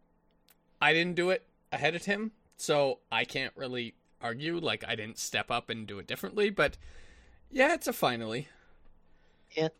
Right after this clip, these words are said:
Speaker 2: no. <clears throat> I mean, you know, finally, in the,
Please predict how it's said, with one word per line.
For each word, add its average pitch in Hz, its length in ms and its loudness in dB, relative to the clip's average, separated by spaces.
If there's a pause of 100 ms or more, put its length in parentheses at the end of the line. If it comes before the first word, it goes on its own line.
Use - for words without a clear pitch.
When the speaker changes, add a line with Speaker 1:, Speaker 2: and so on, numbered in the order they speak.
Speaker 2:
no. 151 200 -2 (240)
<clears throat> - 240 -8
I 233 80 6
mean, 262 240 6 (140)
you 247 120 -4
know, 185 320 8
finally, 180 380 8
in 156 100 8
the, 147 220 4